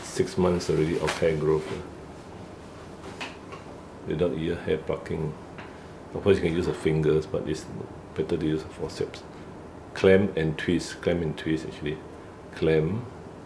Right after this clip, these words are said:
and then twist three hundred sixty degrees and pull out at one shot, yeah. That would be the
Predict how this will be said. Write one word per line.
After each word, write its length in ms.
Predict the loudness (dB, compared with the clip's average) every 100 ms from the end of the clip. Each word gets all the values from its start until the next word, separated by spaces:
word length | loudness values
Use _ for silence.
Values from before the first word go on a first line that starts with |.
| -14 -14 -14 -14 -12 -4
and 120 | 0
then 100 | 0 0
twist 400 | -2 -2 -4 -12 -14 -14 -14 -14 -16 -16 -14 -14 -14 -14 -12
three 160 | 6 6
hundred 160 | 6
sixty 260 | 0 0 0
degrees 320 | 2 2 2
and 120 | 0 -4 4
pull 220 | 6 6
out 100 | 6
at 60 |
one 200 | 2 0
shot, 340 | -2 0 0 0
yeah. 140 | -6 -6 -14 -16 -16 -16 -16 -16 -16 -14 -16 -16 -16 -2
That 140 | 0 2
would 160 | 0
be 100 | -2
the 240 | -2 -4